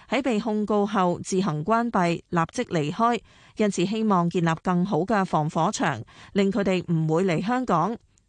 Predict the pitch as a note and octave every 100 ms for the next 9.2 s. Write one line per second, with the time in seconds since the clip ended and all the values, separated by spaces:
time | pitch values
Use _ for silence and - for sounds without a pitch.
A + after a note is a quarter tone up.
0 | - F3 G3 G3+ G#3+ G#3 E3+ D#3 E3 F#3
1 | E3+ F#3+ B3 B3 F#3 C#3+ - - G#3 -
2 | D#3+ D#3 D#3 D#3 D#3+ D#3 - - - D4
3 | C#4 F#3 C#3+ D#3 D#3 D3 - E3 G#3 F3+
4 | G#3 G#3+ G3+ E3+ - - - - F#3 G#3+
5 | A3 E3 F#3 B3 A3 F3 G3+ E3+ - A3
6 | A#2+ - D#3+ E3 G3+ G3 G#3+ F#3+ F#3 D#3+
7 | - - - A#3+ G#3+ F3 F3 E3+ - F#3
8 | F#3 E3 F#3 - G3 F3+ F3+ F#3+ D#3 D#3
9 | -